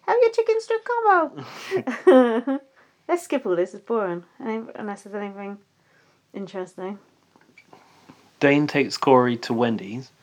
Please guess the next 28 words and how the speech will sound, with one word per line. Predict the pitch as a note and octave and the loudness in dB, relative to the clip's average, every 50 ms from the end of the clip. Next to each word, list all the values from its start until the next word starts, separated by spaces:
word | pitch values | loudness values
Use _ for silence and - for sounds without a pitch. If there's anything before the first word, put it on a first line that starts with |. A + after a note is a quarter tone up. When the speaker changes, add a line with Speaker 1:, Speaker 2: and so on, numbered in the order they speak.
| - - - | -20 -10 -4
Speaker 1:
Yeah, | G#3 G3 F#3 F3 F3 | 0 4 4 4 4
that | F#3 E3+ | 4 2
was | D3 E3 | 2 0
Speaker 2:
Yeah, | B2+ A2 | 0 -2
Speaker 1:
it. | G#2 | 0
Speaker 2:
served | - C3+ C3 A#2+ A2+ | 4 4 4 6 6
by | B2 A#2 | 2 2
Kayla. | - - C3 A#2 G2+ G2 F#2 A2 | 4 4 4 4 4 2 -2 -2
He's, | A#2+ C3+ C3+ C3+ C3 - - - - | 0 0 0 0 -2 -4 -10 -6 -4
she | - - C#3+ | -2 0 0
was | C3 A#2+ | 2 2
like, | B2 A2+ G#2+ | 2 0 2
"How | A#2+ C#3 | 4 4
are | C3 B2+ | 4 4
you?" | B2 G#2+ - | 2 -2 -4
He | - - C#3 | -4 -4 -4
said, | B2 - A2+ A2 | -2 -2 -2 -2
"I'm | G#2 G#2+ B2 | -2 -2 -2
having | B2+ - A#2+ A#2+ C3 B2+ A#2+ | 0 0 0 2 2 0 0
a | A#2+ | 0
life | B2+ C3+ C#3 B2+ - - - | 2 2 2 0 -2 -4 -6
in | G#2 | -6
the | G#2 | -4
Big | G2 A2+ A2+ A2 | -2 -4 -4 0
Brother | - A#2 A#2 A#2+ | 0 0 2 4
house." | A#2+ C4+ C4 A3+ - F#4 F#4 E4+ - D#4+ E4 G4+ | 4 4 4 6 8 6 8 8 6 6 6 6
Speaker 1:
<laughs> | E4 E4 E4+ F4 F#4+ F4 G4+ A4+ A#4 - | 6 6 6 6 6 4 4 0 -2 -8
Speaker 2:
Okay. | B3 - - - - - D#3+ | -14 -14 -12 -12 -12 -14 -16